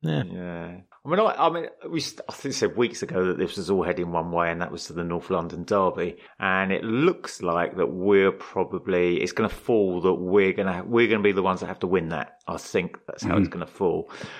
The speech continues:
Speaker 2: But I was looking at, I mean, looking at the table like I like to, I think that point at Brentford might be useful, because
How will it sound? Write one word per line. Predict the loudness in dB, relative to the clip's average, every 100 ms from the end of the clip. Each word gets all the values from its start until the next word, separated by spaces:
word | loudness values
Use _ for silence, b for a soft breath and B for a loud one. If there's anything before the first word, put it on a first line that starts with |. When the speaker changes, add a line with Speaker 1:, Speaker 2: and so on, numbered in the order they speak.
| B _
Speaker 2:
But | 4 6 6
I |
was | 4 2
looking | 0 0 0
at, |
I | 2
mean, | 2
looking | 2 0
at | -2
the | -2
table | 2 2 4
like | 2 2
I |
like | 2 2 2 -2
to, | 0 2 2
I | 0
think | -2 -6 -2
that | -2 -2
point | 0 0 0
at | 0
Brentford | 2 2 2 0
might | 2 2
be |
useful, | 4 4 2 2 2 2
because | -2 -2 2 4 6 6 6 4 2 -12